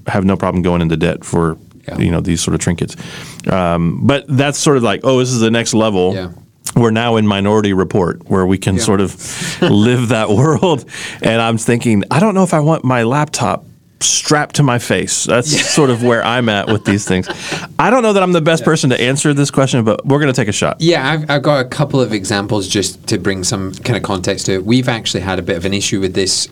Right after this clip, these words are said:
Speaker 2: with our online students.
Speaker 1: Oh, for
Speaker 2: We've,
Speaker 1: sure.
Speaker 2: we've had to let our online students know that, uh, any form of A I in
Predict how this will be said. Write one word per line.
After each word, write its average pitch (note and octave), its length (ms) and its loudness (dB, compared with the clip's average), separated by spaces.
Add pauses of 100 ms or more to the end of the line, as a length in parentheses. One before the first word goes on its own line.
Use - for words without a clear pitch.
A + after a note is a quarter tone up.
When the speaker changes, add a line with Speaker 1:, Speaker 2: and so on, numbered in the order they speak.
(100)
Speaker 2:
with G2 160 -2
our F#2+ 160 2
online A#2 400 -2
students. D3+ 320 0
Speaker 1:
Oh, C3 120 2
for - 80 -4
Speaker 2:
We've, A#2 100 0
Speaker 1:
sure. G2+ 220 0
Speaker 2:
we've G#2 220 -4
had G#2 140 -2
to A2+ 100 -6
let G2+ 160 -2
our G2 100 0
online G2+ 320 -2
students G2 360 -4
know G#2 280 0
that, G2 280 -2
uh, G2 40 -6 (240)
any G2+ 240 -2
form G2 280 -2
of F#2+ 160 -6
A F#2+ 200 0
I G2 220 -2
in A2 320 -4